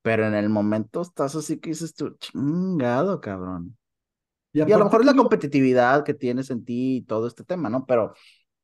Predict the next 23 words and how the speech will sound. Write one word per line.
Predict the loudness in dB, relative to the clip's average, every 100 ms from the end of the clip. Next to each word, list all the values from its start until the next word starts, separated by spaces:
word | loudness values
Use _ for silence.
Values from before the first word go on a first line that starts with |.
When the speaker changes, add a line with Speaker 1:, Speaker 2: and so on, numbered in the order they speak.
| _ _ _ _ _
Speaker 1:
pero | -4 -4 -4
pues, | -8 -12 -12 -20 -20 _ _ _ _ _ _
pues | -12 -8
sí | -6
frustra. | -6 -8 -10 -14 -14
<laughs> | -20 _ -6
Speaker 2:
Aparte | -2 0 -2 -2
tú | -2
lo | -2
comentaste | 0 0 -2 -2 -4 -4
desde | -4 -2
el | 0
día | 0 0 -2
uno | -4 -6 -8
que | -12
estuviste | -12 -10 -10 -8
en | -2
Speaker 1:
Sí. |
Speaker 2:
este | 0 0 -2 -4
podcast, | -10 -16 -14 -16 -14
¿no? | -12 -10 -6
De | -6
que | -6 -8 -8 -12